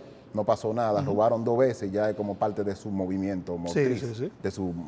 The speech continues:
Speaker 1: movimiento.
Speaker 2: Sí, exacto.
Speaker 1: Y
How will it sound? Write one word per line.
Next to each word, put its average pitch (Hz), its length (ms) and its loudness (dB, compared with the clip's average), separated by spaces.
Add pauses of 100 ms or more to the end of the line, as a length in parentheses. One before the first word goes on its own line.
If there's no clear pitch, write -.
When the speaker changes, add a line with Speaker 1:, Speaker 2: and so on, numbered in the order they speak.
Speaker 1:
movimiento. 92 600 -4
Speaker 2:
Sí, 185 140 8
exacto. 196 320 6 (460)
Speaker 1:
Y 101 680 2